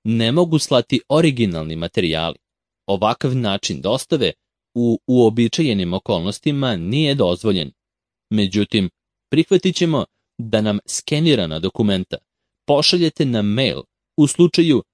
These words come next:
da od nas tražite hitan prevod. Ovo je, naime, najbrži put do naših prevodilaca, a u opisanoj situaciji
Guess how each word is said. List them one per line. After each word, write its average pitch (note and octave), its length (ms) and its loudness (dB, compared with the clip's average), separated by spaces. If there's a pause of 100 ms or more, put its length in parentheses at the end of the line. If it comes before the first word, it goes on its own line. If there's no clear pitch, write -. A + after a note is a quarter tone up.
(120)
da G2 380 0
od G2+ 240 0
nas A#2+ 340 -2
tražite C#3+ 600 0
hitan G2 460 0
prevod. E2+ 300 -2 (760)
Ovo A#2 320 2
je, E2 140 -4
naime, B2 500 0 (320)
najbrži D3+ 560 0
put D#3 340 2
do A2 340 0
naših A2+ 520 -2
prevodilaca, G2 760 0 (400)
a F#2 140 0
u G2+ 140 2
opisanoj C#3+ 520 0
situaciji C#3+ 680 0